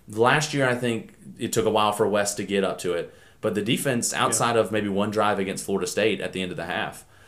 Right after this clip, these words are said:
Speaker 1: like, the defense has been
Speaker 2: Well,
Speaker 1: just
Speaker 2: yeah.
Speaker 1: incredible.
Speaker 2: And, I mean, you're gonna give up drives here and there to anybody.
Speaker 1: Da-, Brent Venables gave up drives.
Speaker 2: <laughs> Right, right.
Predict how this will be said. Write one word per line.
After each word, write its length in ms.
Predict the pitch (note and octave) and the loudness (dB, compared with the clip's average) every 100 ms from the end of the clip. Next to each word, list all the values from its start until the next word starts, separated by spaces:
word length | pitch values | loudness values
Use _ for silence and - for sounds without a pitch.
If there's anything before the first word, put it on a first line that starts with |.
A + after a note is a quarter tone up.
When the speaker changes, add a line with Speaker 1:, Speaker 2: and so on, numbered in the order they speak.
| - - | -14 -10
Speaker 1:
like, 160 | F#2 | -8
the 60 | F#2 | -6
defense 320 | A#2+ - C#3+ | -4 -2 -4
has 100 | G#2 | -4
been 160 | G2+ B2+ | 0 2
Speaker 2:
Well, 100 | A3+ | 4
Speaker 1:
just 100 | G#3 | 2
Speaker 2:
yeah. 80 | |
Speaker 1:
incredible. 440 | - G#2 A#2 - - | 2 2 0 -2 -6
Speaker 2:
And, 120 | E3 | -2
I 20 | |
mean, 120 | D#3+ D3+ | 0 0
you're 140 | D3+ | 2
gonna 160 | F3+ D3 | 2 2
give 180 | C#3+ | 0
up 160 | C3+ B2 | -2 -6
drives 420 | A#2+ C#3 C3+ - | -4 -4 -4 -4
here 140 | C#3+ C3+ | -2 -2
and 100 | B2+ | 0
there 440 | C#3+ C3+ B2 A2+ - | 0 0 -2 -8 -12
to 100 | - | -8
anybody. 580 | B2+ D#3+ C3 A2 A2+ A2+ | -2 0 0 -4 -8 -4
Speaker 1:
Da-, 200 | B2 A#2 | -2 -2
Brent 260 | A#2 D3 C#3+ | 2 2 4
Venables 340 | E3 C3 G#2 | 4 4 4
gave 160 | G#2+ F#2+ | 4 2
up 140 | D#2+ | 2
drives. 480 | E2+ D#2+ A1+ - - | 0 0 -2 -4 -8
Speaker 2:
<laughs> 40 | D#3+ | -2
Right, 340 | D3 G2 D#2 | -2 -2 -6
right. 240 | A#2+ F#2+ | -8 -8